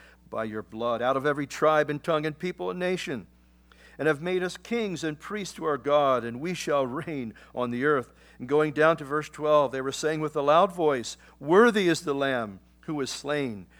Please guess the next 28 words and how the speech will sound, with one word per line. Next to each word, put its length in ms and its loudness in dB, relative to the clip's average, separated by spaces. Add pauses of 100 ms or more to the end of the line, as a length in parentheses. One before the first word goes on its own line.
(120)
to 80 -12
receive 420 -8
power 540 -2 (280)
and 240 -4
riches 320 -4
and 160 -4
wisdom 540 -2 (180)
and 200 -6
strength 440 -6
and 200 -4
honor, 360 -2
glory 440 -6
and 120 -10
blessing." 460 -6 (300)
It 120 -10
continued 600 -6
on 240 0
in 100 -8
verse 220 -8
thirteen, 640 -8 (280)
"Blessing 500 0
and 140 -8
honor, 380 0
glory 500 6
and 160 0
power," 500 2 (920)
excuse 340 -14
me, 120 -12